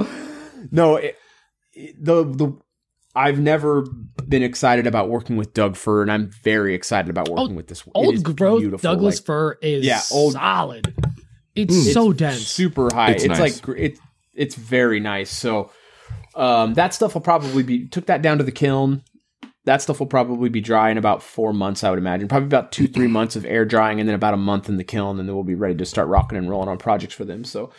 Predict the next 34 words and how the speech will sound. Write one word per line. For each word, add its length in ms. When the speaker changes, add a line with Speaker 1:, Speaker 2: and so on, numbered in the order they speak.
Speaker 1:
they're 140
hoping 220
for 120
sooner. 280
That's 180
probably 200
not 120
gonna 120
happen. 300
Um, 540
sorry, 260
I 40
got 60
a 60
long 260
list 180
of 60
stuff, 200
guys. 260
Uh, 160
is 60
that 100
okay 140
if 100
I 80
go, 120
like, 220
deep 180
Speaker 3:
I 80
Speaker 1:
dive? 140
Speaker 3:
think 140
Speaker 1:
Is 80
that 120
cool? 200